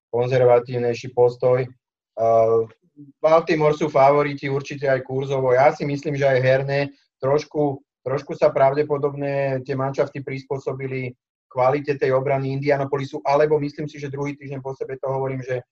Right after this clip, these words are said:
že tí Colts mali pravdepodobne na začiatku, keď tá, tá obrana tak vynikala, eh, pravdepodobne teda takých príjemnejších súperov, aj keď, eh, aj keď, eh, teda asi, asi tá kvalita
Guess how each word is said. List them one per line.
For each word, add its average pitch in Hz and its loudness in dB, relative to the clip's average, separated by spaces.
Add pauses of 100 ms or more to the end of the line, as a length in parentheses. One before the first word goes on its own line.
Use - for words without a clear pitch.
(300)
že 127 -14
tí 143 -20
Colts 135 0
mali 131 -4
pravdepodobne 131 -2
na 127 -2
začiatku, 139 -4
keď 131 -6
tá, 123 2 (400)
tá 120 2
obrana 127 2
tak 123 -2
vynikala, 127 0
eh, - -10
pravdepodobne 131 2
teda 123 2
takých 123 -6
príjemnejších 127 -6
súperov, 123 0 (160)
aj 120 0
keď, 127 -2 (120)
eh, 113 2 (400)
aj 120 -2 (100)
keď, 113 -4
eh, 113 -6 (320)
teda 113 -2
asi, 113 -6
asi 113 -6
tá 110 0
kvalita 113 -2